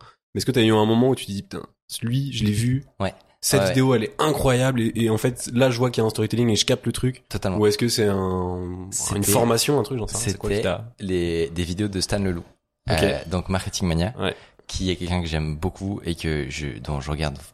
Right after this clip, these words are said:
Speaker 2: à peu près tout ce qu'il fait, honnêtement.
Speaker 1: Tu m'en parles à peu près
Speaker 2: Toutes les semaines.
Speaker 1: toutes les semaines, ouais.
Speaker 2: <laughs>
Speaker 1: En effet.
Speaker 2: Alors qu'il sort des vidéos toutes les, tous les six mois, mais,
Speaker 1: Ouais.
Speaker 2: euh, mais ouais, ouais, c'est
Speaker 1: Ouais, il a d'autres contenus quand même.
Speaker 2: Non, bien sûr, euh, mais en fait, c'est, c'est le, la porte d'entrée que j'ai eue sur effectivement ce monde-là du,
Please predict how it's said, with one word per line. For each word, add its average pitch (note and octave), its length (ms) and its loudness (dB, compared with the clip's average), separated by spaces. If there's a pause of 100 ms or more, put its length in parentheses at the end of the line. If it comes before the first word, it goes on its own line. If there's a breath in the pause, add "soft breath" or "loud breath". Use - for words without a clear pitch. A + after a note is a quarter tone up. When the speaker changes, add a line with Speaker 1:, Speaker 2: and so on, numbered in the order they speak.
(120)
Speaker 2:
à - 60 -8
peu - 100 -6
près - 140 -2
tout - 100 -18
ce - 80 -6
qu'il E2 80 -8
fait, - 120 -4
honnêtement. F#2 260 -4
Speaker 1:
Tu - 140 -6
m'en F2+ 120 0
parles F#2 300 -2
à - 40 -20
peu - 100 -2
près G2 240 -4 (500)
Speaker 2:
Toutes - 160 -10
les F2 60 -4
semaines. E2 200 -6 (120)
Speaker 1:
toutes - 160 -2
les A#2+ 60 0
semaines, A2 220 -2
ouais. G#2 340 -2
Speaker 2:
<laughs> F#2+ 100 -6
Speaker 1:
En F#2 80 -2
effet. - 380 -2
Speaker 2:
Alors G2+ 220 -2
qu'il - 120 -14
sort F2+ 160 0
des F2+ 60 -2
vidéos F#2 180 0
toutes F#2 200 -6
les, F2 400 0 (260)
tous - 80 -6
les G2 60 -2
six - 160 -4
mois, G#2+ 180 2
mais, A2 140 2
Speaker 1:
Ouais. F2 180 4
Speaker 2:
euh, - 160 4 (380 loud breath)
mais F2+ 280 0
ouais, G2+ 140 2
ouais, G#2+ 120 2
c'est C#3 120 0
Speaker 1:
Ouais, A#2 120 6
il G2 120 2
a F#2 60 4
d'autres F#2 140 -8
contenus F3 240 0
quand B2 80 2
même. G#2 280 -2 (160)
Speaker 2:
Non, C#3+ 160 2
bien A#2+ 120 -2
sûr, A#2+ 260 0
euh, D#2+ 560 -2
mais F2+ 480 0
en E2+ 80 0
fait, - 260 -4
c'est, D#2+ 720 -2
c'est - 280 -4
le, F2+ 880 0
la F2+ 140 -2
porte G#2 240 -6
d'entrée G#2+ 300 -4
que G2 60 -6
j'ai F#2 160 0
eue G#2 140 0
sur G2+ 260 -2
effectivement F#2 400 -4
ce - 140 -4
monde-là F#2 380 0
du, E2+ 300 -2